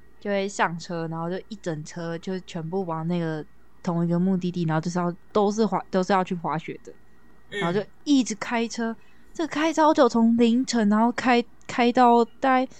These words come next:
Speaker 1: 我们大概四点，四点多就起来咯，然后五点就打车哦，然后到十点才到目的地。他们那边的车程真的都很长，因为都在很远的地方，要拉到很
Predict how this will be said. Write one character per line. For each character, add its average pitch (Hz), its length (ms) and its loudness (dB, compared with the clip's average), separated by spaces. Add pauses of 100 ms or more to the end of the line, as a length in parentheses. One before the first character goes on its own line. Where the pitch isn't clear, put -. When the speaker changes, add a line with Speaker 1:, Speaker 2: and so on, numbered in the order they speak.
(460)
Speaker 1:
我 196 60 0
们 208 120 4
大 233 80 6
概 247 260 4
四 - 500 -6
点， 170 340 2
四 - 260 -4
点 196 160 8
多 202 160 8
就 233 140 10
起 175 300 0
来 143 240 4
咯， 160 360 4
然 175 100 2
后 196 100 4
五 190 200 0
点 190 180 4
就 202 80 4
打 175 220 4
车 - 240 0
哦， 160 220 2
然 175 120 4
后 190 160 8 (220)
到 214 140 6
十 160 360 -2
点 160 220 0 (380)
才 160 180 -2
到 170 180 4
目 160 180 4
的 143 140 -8
地。 - 200 -20 (500)
他 247 140 4
们 247 100 4
那 254 100 4
边 226 220 4
的 - 120 -12
车 208 300 2
程 160 280 -2
真 170 120 2
的 165 120 0
都 165 140 2
很 160 340 -2
长， 147 220 -6
因 185 60 6
为 208 60 8
都 214 60 6
在 214 100 8
很 175 280 0
远 156 140 0
的 147 60 -12
地 165 120 -2
方， 160 160 0
要 165 60 2
拉 175 220 2
到 180 140 4
很 160 100 -8